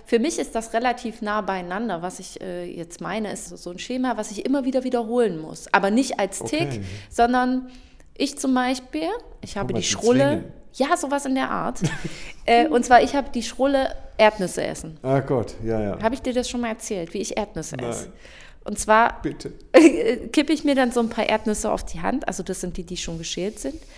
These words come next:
Speaker 1: Dann gucke ich mir ungefähr an, welche die gleiche Größe haben, beziehungsweise sind ja dann noch welche ganz und welche sind so in zwei Hälften gefallen.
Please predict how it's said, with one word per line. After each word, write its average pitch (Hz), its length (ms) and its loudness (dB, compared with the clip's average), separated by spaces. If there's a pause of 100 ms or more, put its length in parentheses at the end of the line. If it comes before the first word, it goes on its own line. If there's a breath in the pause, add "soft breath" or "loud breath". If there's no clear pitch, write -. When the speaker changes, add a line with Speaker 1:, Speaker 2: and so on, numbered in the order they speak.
(300 loud breath)
Speaker 1:
Dann 202 160 4
gucke 254 160 0
ich - 140 4
mir 254 120 6
ungefähr 247 420 4
an, 233 280 2 (240)
welche 208 480 0
die 196 320 -6
gleiche 185 340 0
Größe 226 400 -2
haben, 233 280 4
beziehungsweise 196 560 -2
sind 185 200 -6
ja 185 100 -2
dann 175 140 0
noch 170 160 -6
welche 170 220 -6
ganz 180 320 2
und - 180 -10
welche 185 300 -4
sind 185 200 -8
so 170 120 -8
in 170 80 -10
zwei 147 200 -8
Hälften 151 460 -8
gefallen. 247 400 -6